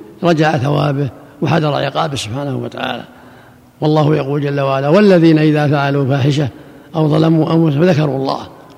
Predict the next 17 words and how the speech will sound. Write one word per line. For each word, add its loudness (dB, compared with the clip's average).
فاستغفروا 0
لذنوبهم -4
ومن 6
يغفر 4
الذنوب 0
إلا -4
الله -8
ولم 6
يصروا 4
على 4
ما 2
فعلوا 0
وهم 0
يعلمون". -4
فالمؤمن 4
لا 4
يصر، 0